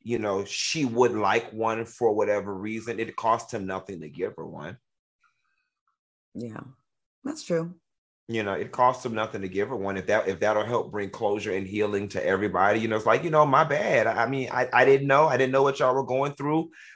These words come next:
Speaker 1: personally. It was a joke. I, my intentions were pure. I was not trying to dig at her health.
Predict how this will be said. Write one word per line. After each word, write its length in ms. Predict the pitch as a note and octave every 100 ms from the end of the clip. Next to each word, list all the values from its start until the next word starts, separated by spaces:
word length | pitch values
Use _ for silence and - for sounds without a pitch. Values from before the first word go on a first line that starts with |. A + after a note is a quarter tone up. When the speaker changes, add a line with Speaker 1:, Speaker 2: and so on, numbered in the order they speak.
| -
Speaker 1:
personally. 760 | D3 D3 D3 D#3 D3+ D#3+ D#3
It 60 | B2+
was 220 | B2 A#2
a 60 | G#2
joke. 500 | F#2+ B2 C#3+ E3+ - _
I, 160 | G2 G#2 -
my 160 | A2+
intentions 680 | A2+ A2 - D#3 D3+ E3 C#3+
were 140 | A2+ -
pure. 480 | C#3+ D3 D#3+ F#3+ - - -
I 120 | G2
was 160 | G#2 G2+
not 160 | A#2+
trying 160 | C#3+ B2
to 80 | A2
dig 340 | F2 B2+ C3+
at 140 | C3+ A#2+
her 100 | A#2
health. 400 | C3 D3+ F#3+